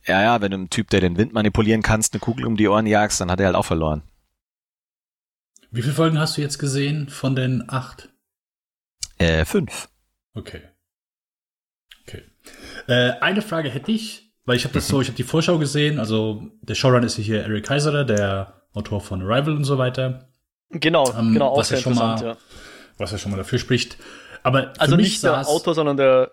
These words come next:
Speaker 3: also der Storybuch-Autor, nicht der, der das Buch geschrieben hat, auf dem Arrival basiert.
Speaker 2: Das ist richtig. Ähm, ist es nicht sogar eine Kurzgeschichte gewesen?
Speaker 3: Ja, stimmt, ja.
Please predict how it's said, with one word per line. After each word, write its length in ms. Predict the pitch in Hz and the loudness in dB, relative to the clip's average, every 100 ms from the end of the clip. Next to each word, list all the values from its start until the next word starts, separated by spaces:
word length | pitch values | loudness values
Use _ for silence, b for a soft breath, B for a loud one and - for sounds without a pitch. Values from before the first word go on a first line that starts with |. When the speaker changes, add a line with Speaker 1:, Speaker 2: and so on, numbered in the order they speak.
| _ - | _ -6
Speaker 3:
also 180 | 151 | -2
der 100 | 143 | 0
Storybuch-Autor, 880 | 151 160 170 160 147 - 127 120 117 | 2 4 4 4 -2 -4 -2 -2 -4
nicht 280 | 135 151 - | -4 -4 2
der, 120 | 135 | 4
der 120 | 127 | 4
das 160 | 123 117 | 2 -2
Buch 240 | - 156 | -4 -4
geschrieben 260 | - - 127 | -2 -2 -2
hat, 80 | 120 | -2
auf 80 | - | -2
dem 140 | 131 | -4
Arrival 280 | 123 113 113 | -2 -2 -4
basiert. 420 | - - - - _ _ _ _ | -6 -14 -14 -16 _ _ _ _
Speaker 2:
Das 160 | - 135 | 0 0
ist 60 | 107 | 0
richtig. 500 | - - - - _ _ _ _ _ _ _ _ _ _ _ _ - - b b _ _ - | -6 -10 -16 -18 _ _ _ _ _ _ _ _ _ _ _ _ -20 -20 b b _ _ -6
Ähm, 960 | 107 107 104 107 107 107 104 104 - _ _ _ _ - | -2 0 0 -2 0 0 -2 -6 -12 _ _ _ _ -10
ist 120 | - | -6
es 80 | 120 | -4
nicht 100 | 123 | -4
sogar 200 | 113 110 | -2 -4
eine 100 | 98 | -4
Kurzgeschichte 840 | - - 104 - - - 135 - | -8 -12 -10 -10 -14 -12 -12 -12
gewesen? 680 | - _ _ - 143 143 - - | -20 _ _ -14 -10 -10 -10 -6
Speaker 3:
Ja, 260 | 127 123 | 0 0
stimmt, 280 | - 127 117 | 0 -4 -4
ja. 140 | 117 | -8